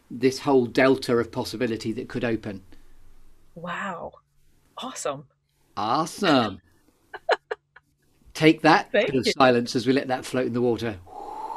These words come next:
Speaker 2: That's amazing. That's amazing. <laughs>
Speaker 1: S-, and we could be at the two things that, whoop, squirrels, never fail to get your attention now.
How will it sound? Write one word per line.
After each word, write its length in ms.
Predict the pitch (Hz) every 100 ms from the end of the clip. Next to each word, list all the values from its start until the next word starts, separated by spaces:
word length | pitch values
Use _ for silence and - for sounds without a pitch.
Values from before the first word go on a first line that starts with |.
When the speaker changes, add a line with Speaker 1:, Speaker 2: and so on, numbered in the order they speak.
| -
Speaker 2:
That's 200 | - -
amazing. 640 | 160 139 - 190 185 - - - 151 - - - - - - - 906 906 - - - - - - -
That's 1700 | - - - - 190 202 - _ _ _ _ - - - - - - -
amazing. 100 | - -
<laughs> 180 | _ -
Speaker 1:
S-, 220 | - - -
and 180 | 180 175
we 100 | 185
could 300 | - 247 269
be 120 | 226
at 100 | 208
the 320 | 190 190 175 156 _ _ _ _ _ _
two 400 | - 208 214 196
things 640 | 160 - 196 190 185 170 -
that, 200 | 170 -
whoop, 420 | 180 349 359 -
squirrels, 600 | - - 262 240 226 226
never 200 | 202 208
fail 200 | - 185
to 100 | 165
get 140 | - 165
your 100 | 147
attention 520 | 139 156 135 120 110
now. 360 | 110 113 208